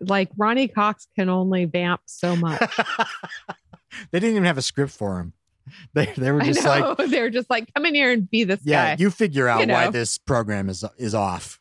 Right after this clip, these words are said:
Speaker 2: <laughs>
Speaker 1: The guy you are. Come in and be that guy. I'm probably gonna watch Total Recall as soon as we're done.
Speaker 2: Nice.
Speaker 1: Or Boston Legal. We'll see.
Speaker 2: Well, yeah, this flashback, you know, I, I, I guess, yeah, uh,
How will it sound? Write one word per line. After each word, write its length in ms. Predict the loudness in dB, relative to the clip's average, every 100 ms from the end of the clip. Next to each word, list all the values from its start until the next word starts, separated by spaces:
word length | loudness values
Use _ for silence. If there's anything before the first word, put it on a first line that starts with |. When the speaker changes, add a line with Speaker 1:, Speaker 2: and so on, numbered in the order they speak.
| _
Speaker 2:
<laughs> 140 | _
Speaker 1:
The 400 | -2 -2 0 0 2
guy 180 | 2 4
you 260 | 2 2
are. 160 | 2 0
Come 240 | -2 0 2
in 60 |
and 120 | 2
be 120 | 2 0
that 220 | -2 -2
guy. 360 | 0 0 -2 -6 -10 -14 -16 -18 -20 _ -20 _ _ _ _ -4
I'm 80 |
probably 320 | 0 2 4 4
gonna 180 | 4
watch 280 | 4 2 0
Total 240 | 0 2 2
Recall 420 | 0 -2 -2 0
as 120 | -2
soon 260 | -2 -4 -2
as 140 | -2
we're 80 | -2
done. 340 | -2 -2 -2 -4
Speaker 2:
Nice. 200 | -6 -2
Speaker 1:
Or 140 | 0 2
Boston 480 | 2 0 -2 -4 -2
Legal. 400 | -2 -2 -4 -6 _ -6
We'll 100 | -6
see. 280 | -4 -8 -8 _ -20 _
Speaker 2:
Well, 120 | 2
yeah, 100 | 2
this 180 | 2 0
flashback, 600 | 0 0 -2 -2 0 -2 -4
you 120 | -2
know, 160 | 0 2
I, 200 | 0 -2
I, 140 | -2 -2
I 120 | -2
guess, 580 | -2 0 0 0 -8 -12
yeah, 340 | -6 -2 -2 -4 -8
uh, 140 | -8